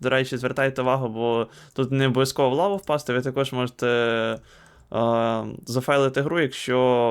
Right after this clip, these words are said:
ваш, ну, якщо у вас буде нуль Х П, тобто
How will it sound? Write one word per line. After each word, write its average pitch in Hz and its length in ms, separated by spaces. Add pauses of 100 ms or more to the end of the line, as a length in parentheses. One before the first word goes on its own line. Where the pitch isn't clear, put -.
(200)
ваш, 120 340
ну, 160 180
якщо 117 240
у 117 40
вас 117 160
буде 117 220
нуль 120 160
Х 117 140
П, 120 140
тобто 110 360